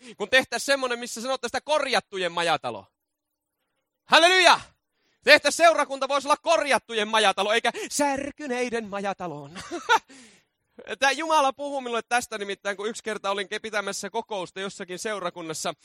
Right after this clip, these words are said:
ja sen seurakunnan johtoryhmästä jäsenet vei meidät kotiinsa syömään, ja syötiin maailman parasta lohisoppaa. Siellä oli oikein hyvä, lämminhenkinen homma. Sitten hän sanoi, että "Istutaan kaikki alas.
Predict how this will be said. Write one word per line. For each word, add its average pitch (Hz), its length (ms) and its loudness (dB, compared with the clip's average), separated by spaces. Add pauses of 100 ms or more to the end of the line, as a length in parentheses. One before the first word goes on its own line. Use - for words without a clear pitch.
(180)
ja 208 100 -2
sen 254 200 -2
seurakunnan 226 720 -4
johtoryhmästä 196 960 -6 (120)
jäsenet 202 560 -4 (2250)
vei 240 180 4 (180)
meidät 240 280 -2
kotiinsa 226 460 -6
syömään, 208 500 -2
ja 170 60 -4
syötiin 208 360 -6
maailman 220 300 -2
parasta 208 400 -2
lohisoppaa. 175 640 -4
Siellä 170 300 -4
oli 165 140 -4
oikein 226 400 -4
hyvä, 190 280 -2
lämminhenkinen 180 720 -4
homma. 185 320 -4 (180)
Sitten 285 320 -2
hän 254 100 0
sanoi, 254 100 -2
että 247 140 -6
"Istutaan 262 500 0 (100)
kaikki 240 340 0
alas. 220 400 2